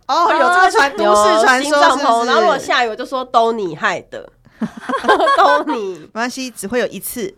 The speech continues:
Speaker 1: 所以新，每个，
Speaker 3: 对。
Speaker 1: 第一次新帐篷都要承担这个。那还有吗？还有，我记得刚刚高说两个。
Speaker 3: 还有一个就是，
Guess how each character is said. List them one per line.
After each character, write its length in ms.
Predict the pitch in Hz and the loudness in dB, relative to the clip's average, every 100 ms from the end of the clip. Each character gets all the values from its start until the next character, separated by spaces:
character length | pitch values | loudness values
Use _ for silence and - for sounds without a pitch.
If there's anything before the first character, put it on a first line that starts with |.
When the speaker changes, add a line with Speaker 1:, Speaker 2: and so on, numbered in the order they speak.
| _ | _
Speaker 1:
所 200 | - 190 | -10 -6
以 100 | 190 | -6
新， 180 | 208 202 | -8 -12
每 120 | 196 | -8
个， 60 | 190 | -4
Speaker 3:
对。 400 | 233 190 175 175 | -2 -2 -6 -8
Speaker 1:
第 160 | 233 | -8
一 60 | 240 | -10
次 100 | 233 | -12
新 200 | 214 208 | -12 -10
帐 120 | 214 | -10
篷 140 | 202 170 | -10 -10
都 80 | |
要 80 | 190 | -10
承 240 | 190 180 175 | -10 -14 -10
担 180 | 185 | -10
这 120 | 180 180 | -10 -14
个。 200 | - - _ _ | -16 -20 _ _
那 80 | - | -10
还 100 | 311 | -6
有 100 | 302 | -4
吗？ 220 | 254 247 269 | -2 -4 -4
还 100 | 240 | -10
有， 100 | 220 | -10
我 100 | 208 | -12
记 160 | 208 | -14
得 80 | 226 | -12
刚 160 | 196 196 | -10 -8
刚 300 | 190 196 196 | -10 -12 -10
高 220 | 185 185 | -8 -8
说 180 | 185 180 | -10 -14
两 180 | 151 - | -14 -14
个。 140 | 180 - _ _ | -14 -14 _ _
Speaker 3:
还 180 | _ 196 | _ -6
有 220 | 220 208 | 0 0
一 100 | 180 | 0
个 200 | 180 185 | -6 -8
就 220 | 170 208 202 | -4 -4 -4
是， 340 | - 208 180 | -6 -8 -8